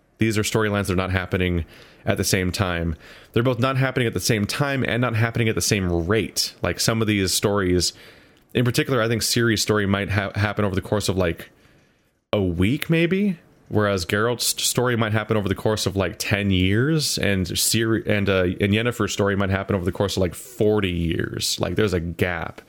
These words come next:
Like, a lot of time passes in Yennefer's story. Geralt's story maybe less so, because Dandelion, uh,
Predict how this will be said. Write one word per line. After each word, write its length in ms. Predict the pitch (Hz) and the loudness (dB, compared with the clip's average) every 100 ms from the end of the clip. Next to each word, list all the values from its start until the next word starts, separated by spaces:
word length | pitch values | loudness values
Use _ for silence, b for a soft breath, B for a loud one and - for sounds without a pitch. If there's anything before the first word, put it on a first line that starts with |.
| B B B B B - | B B B B B -4
Like, 180 | 90 - | -2 0
a 60 | 90 | 0
lot 300 | 101 101 110 | 2 0 0
of 60 | 95 | -2
time 300 | 107 95 90 | -2 -2 -2
passes 420 | 92 87 90 85 | -2 -2 -2 0
in 60 | |
Yennefer's 340 | 92 90 - 82 | 0 0 -2 -2
story. 440 | - 87 87 85 B B B B B - | 0 0 0 -2 B B B B B -2
Geralt's 320 | 110 110 101 | 0 0 -2
story 300 | - 113 104 | 0 2 2
maybe 260 | 110 104 | 2 2
less 300 | 101 107 104 | 2 2 0
so, 340 | - 117 107 110 | 0 2 2 2
because 340 | 104 - 104 | 0 2 0
Dandelion, 920 | 85 98 101 110 104 107 107 104 101 - - | 2 0 2 0 0 2 2 2 0 -2 -4
uh, 360 | 92 90 87 | -2 0 0